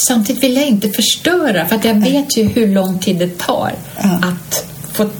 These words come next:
Speaker 1: alltså, om man skulle färga håret nu
Speaker 2: Ja.
Speaker 1: och få utväxt, alltså, då, det tar ju år.
Speaker 2: Mm.
Speaker 1: Så,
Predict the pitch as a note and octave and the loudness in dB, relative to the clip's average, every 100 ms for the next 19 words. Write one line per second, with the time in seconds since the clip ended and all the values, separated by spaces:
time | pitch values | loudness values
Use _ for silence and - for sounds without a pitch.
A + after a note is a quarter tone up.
0 | - G3+ F#3+ D3+ - G3+ G3+ - G#3+ G3+ | -4 -2 0 0 2 2 2 2 0 2
1 | D#3+ D#3 C3+ - - - B3 - F#3+ F#3 | 0 0 -2 -4 -4 -2 -2 0 -2 -2
2 | - - - - - - - - - - | -8 -14 -14 -14 -14 -14 -16 -14 -14 -14
3 | - - A3+ G3+ - - G3 G3 F3 - | -12 -2 0 0 -2 0 2 2 0 -2
4 | D#3+ - - - - - - - - - | -2 -2 -4 -6 -10 -12 -14 -14 -14 -16
5 | - - - - - - - G#3+ G#3 F3 | -16 -16 -16 -14 -14 -10 -2 0 0 -2
6 | - - A3+ A#3 - - - - - G#3 | -4 -2 0 0 -2 -6 -8 -10 -4 -2
7 | B3 G#3+ - B3+ B2+ - - - F#3 F#3 | 2 0 2 0 0 -2 -6 -6 0 0
8 | E3 - - - - - - - - - | 0 -6 -12 -14 -14 -14 -14 -12 -12 -10
9 | - - A#3+ | -4 0 0